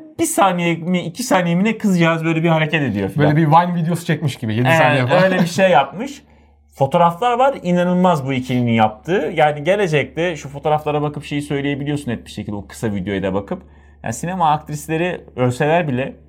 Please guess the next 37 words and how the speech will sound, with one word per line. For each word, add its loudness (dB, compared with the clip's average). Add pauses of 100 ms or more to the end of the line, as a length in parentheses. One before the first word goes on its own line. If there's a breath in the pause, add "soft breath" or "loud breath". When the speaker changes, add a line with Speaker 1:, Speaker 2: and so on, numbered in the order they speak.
(140)
Speaker 1:
sonradan -2
C -8
G -2
I 2
olarak -2
çok -10
net -6
bir -14
şekilde -10
filmlerde -6
yer -2
alabilecekler -6
herhalde. -12 (220)
Speaker 2:
Evet, -4
kesinlikle. -6
Öyle -2
bir 0
şey 0
vardı 2
galiba 0
ya. -4 (160)
Ee, -12
Speaker 1:
Şeyde, 0
Speaker 2:
yine 0
Speaker 1:
Drive'da 2
şey, 2
Speaker 2:
Hepburn'un 4
vardı 2
galiba -2
bir -12
tane. -8
Speaker 1:
Fast 0
and 2
Furious -6
yedide 0
yapmışlardı 0
herhalde. -4